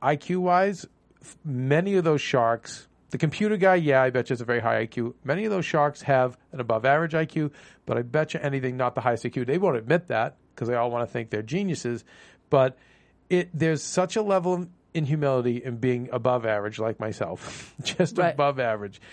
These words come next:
Speaker 1: because you have such humility that you wanna learn. You're humble. You wanna learn from the person next to you. You
Speaker 2: Right.
Speaker 1: wanna absorb. You wanna, but, uh, I, I see a lot of people, and I think this doctor was one of them.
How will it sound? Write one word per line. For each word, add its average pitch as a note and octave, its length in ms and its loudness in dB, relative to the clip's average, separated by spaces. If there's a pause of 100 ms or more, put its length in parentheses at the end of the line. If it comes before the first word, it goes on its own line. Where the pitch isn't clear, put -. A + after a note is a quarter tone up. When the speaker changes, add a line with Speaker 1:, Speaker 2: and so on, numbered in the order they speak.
(140)
Speaker 1:
because E3+ 280 -2
you G#3+ 100 -4
have F#3 100 -6
such G#3+ 240 -6
humility A3 420 -2
that D#3+ 200 -2
you F#3+ 120 -2
wanna F#3 400 -2
learn. D3+ 460 0 (460)
You're C#3+ 140 0
humble. F3+ 320 2
You D3 120 -2
wanna C3+ 200 -2
learn E3+ 180 0
from E3+ 140 -4
the C#3+ 60 -2
person C3 320 -6
next F3 240 -4
to F3 60 -6
you. D#3+ 40 -4
You C3+ 160 -8
Speaker 2:
Right. F3+ 220 4
Speaker 1:
wanna D3 120 -2
absorb. E3+ 560 2 (300)
You D3+ 100 -4
wanna, D#3 380 0
but, C#3 320 0 (480)
uh, C3+ 100 2 (100)
I, C#3+ 80 -2 (140)
I C#3 60 -2
see D#3 200 -2
a C3+ 80 0
lot A#2+ 240 0
of F3+ 80 -6
people, F#3+ 300 -2
and D#3 100 -4
I G2 60 -6
think D3 220 -4
this D#3 160 -6
doctor D#3+ 300 -2
was D#3+ 120 -4
one A3 180 -4
of F#3 80 -4
them. D#3+ 220 -4